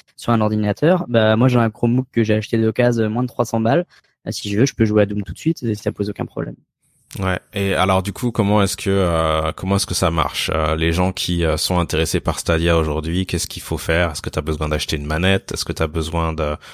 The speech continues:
Speaker 2: de prendre un abonnement ? Est-ce que tu peux jouer gratuitement ?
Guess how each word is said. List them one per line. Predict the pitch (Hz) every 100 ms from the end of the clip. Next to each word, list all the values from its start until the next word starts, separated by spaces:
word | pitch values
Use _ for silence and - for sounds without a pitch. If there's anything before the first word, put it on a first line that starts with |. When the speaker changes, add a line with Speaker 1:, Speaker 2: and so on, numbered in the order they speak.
| -
Speaker 2:
de | 85
prendre | - 95 90
un |
abonnement ? | 85 78 82 85 95 101 98
Est-ce | 80 -
que |
tu | 80 -
peux | 85
jouer | 82 85
gratuitement ? | 76 78 - 85 90